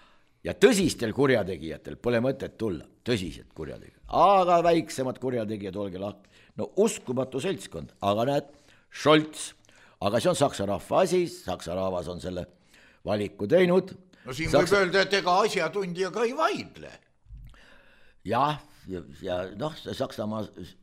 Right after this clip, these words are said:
Speaker 1: rahvas on ka oluliselt kirjum, kui ta kunagi olnud on. Aga olgu pealegi.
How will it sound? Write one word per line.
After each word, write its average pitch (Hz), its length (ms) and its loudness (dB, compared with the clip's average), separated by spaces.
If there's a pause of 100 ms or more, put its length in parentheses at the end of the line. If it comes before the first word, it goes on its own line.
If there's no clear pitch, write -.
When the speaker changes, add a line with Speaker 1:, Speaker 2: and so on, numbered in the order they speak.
(440)
Speaker 1:
rahvas 107 380 -4
on 110 100 -4
ka 143 140 0 (840)
oluliselt 98 440 -6
kirjum, 131 420 2
kui 107 120 -4
ta 101 160 -6
kunagi 101 380 -6
olnud 107 340 -4
on. 160 180 0 (1500)
Aga 120 260 -4
olgu 113 220 -4
pealegi. 80 420 -8